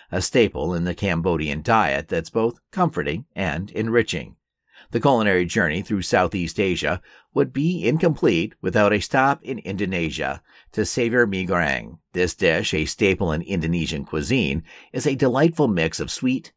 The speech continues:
savory, and spicy flavors. Egg noodles are stir-fried with a blend of garlic, shallots, tamarind, and chili,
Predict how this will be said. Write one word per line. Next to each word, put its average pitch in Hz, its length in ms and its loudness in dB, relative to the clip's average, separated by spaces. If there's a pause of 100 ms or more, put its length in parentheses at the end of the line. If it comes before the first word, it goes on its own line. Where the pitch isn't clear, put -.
(140)
savory, 104 560 2 (160)
and 87 260 0
spicy 98 500 0
flavors. 67 600 -4 (480)
Egg 139 260 4
noodles 76 460 -2
are 82 140 2
stir-fried 82 720 0
with 90 160 -4
a 92 80 0
blend 85 400 -2
of 92 180 -2
garlic, 82 560 0
shallots, 82 800 0
tamarind, 85 500 0
and 69 160 -4
chili, 69 460 0